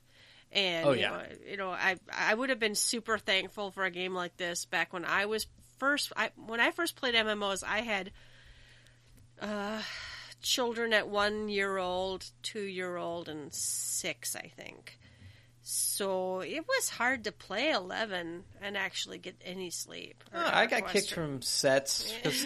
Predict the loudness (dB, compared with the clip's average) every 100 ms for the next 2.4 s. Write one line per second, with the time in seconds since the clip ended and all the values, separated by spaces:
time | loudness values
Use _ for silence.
0 | 6 8 8 4 2 0 0 -2 -8 0
1 | 6 8 8 6 4 2 2 2 2 4
2 | 4 4 2